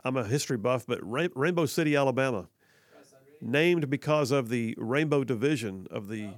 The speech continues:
the, the forty-second Infantry Division that in World War One, Alabama had a major part in. And so, yeah, Rainbow City, Alabama, named in honor of the Rainbow Division. Uh, it was named that because it had, um, the first true, you know,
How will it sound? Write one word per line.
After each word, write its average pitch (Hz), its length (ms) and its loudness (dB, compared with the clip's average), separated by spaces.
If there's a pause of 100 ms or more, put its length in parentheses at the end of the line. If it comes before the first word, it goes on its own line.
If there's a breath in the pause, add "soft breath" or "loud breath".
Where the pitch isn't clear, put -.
(140)
the, 110 360 -8
the 123 100 -4
forty-second 147 540 0
Infantry 135 280 -2
Division 95 380 -6 (260)
that - 200 -4
in 131 180 -2
World 147 260 2
War 135 200 2
One, 123 460 0 (280 soft breath)
Alabama 131 400 0
had 123 140 0
a 113 80 -2
major 131 400 0
part 143 300 0
in. 98 260 -4 (440 soft breath)
And 110 180 -4
so, 117 340 -2
yeah, 120 360 -2
Rainbow 143 340 -2
City, 147 300 0
Alabama, 143 540 0
named 135 360 0
in 120 100 -2
honor 139 320 0
of 110 140 -4
the 107 100 -6
Rainbow 131 400 0
Division. 127 460 -2 (440 soft breath)
Uh, 110 340 0
it 113 40 -2
was 110 140 -8
named 135 300 0
that 143 280 2
because 127 400 -2
it 120 200 -2
had, 127 440 -2
um, 95 360 -8 (120)
the 120 120 -6
first - 500 -4
true, 147 480 0 (420 soft breath)
you 123 80 -4
know, 107 260 -2